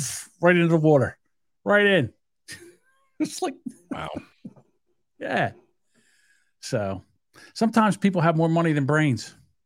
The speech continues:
Speaker 1: which is a sin. Yeah. Again, he
Speaker 2: I don't
Speaker 1: probably
Speaker 2: have
Speaker 1: had
Speaker 2: either.
Speaker 1: the,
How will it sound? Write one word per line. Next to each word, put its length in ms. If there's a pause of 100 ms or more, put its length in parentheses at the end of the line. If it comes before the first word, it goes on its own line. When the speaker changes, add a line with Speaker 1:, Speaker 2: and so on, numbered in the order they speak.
(1000)
Speaker 1:
which 200
is 120
a 60
sin. 400 (1120)
Yeah. 200 (160)
Again, 400 (420)
he 100
Speaker 2:
I 20
don't 100
Speaker 1:
probably 240
Speaker 2:
have 120
Speaker 1:
had 120
Speaker 2:
either. 120
Speaker 1:
the, 60